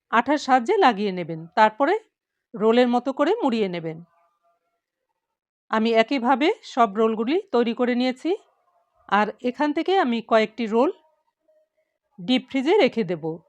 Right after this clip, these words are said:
তার জন্য একটি ওয়ান টাইম বক্সে আমি চারটি রোল রেখে বক্সটিকে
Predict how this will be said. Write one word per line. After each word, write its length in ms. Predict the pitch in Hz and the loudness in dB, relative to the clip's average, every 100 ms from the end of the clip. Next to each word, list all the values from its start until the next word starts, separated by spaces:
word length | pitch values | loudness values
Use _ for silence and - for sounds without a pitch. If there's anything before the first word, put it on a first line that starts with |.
| _ | _
তার 160 | 202 196 | 0 0
জন্য 180 | 180 269 | 0 -2
একটি 240 | 349 254 247 | -2 -2 0
ওয়ান 180 | 214 214 | 0 0
টাইম 180 | 226 220 | -2 -2
বক্সে 360 | 214 214 - 330 440 _ _ _ _ _ _ _ _ _ _ _ | -2 -2 -2 -6 -6 _ _ _ _ _ _ _ _ _ _ _
আমি 200 | 220 208 208 202 | -4 0 -2 0
চারটি 380 | 226 208 - 269 269 | 2 2 2 -4 0
রোল 260 | 240 294 403 _ _ - | 2 2 0 _ _ -10
রেখে 400 | 220 226 220 285 415 _ _ _ _ _ _ - | 0 0 0 -4 -4 _ _ _ _ _ _ -18
বক্সটিকে 560 | 233 226 226 - 262 | -2 0 0 -2 0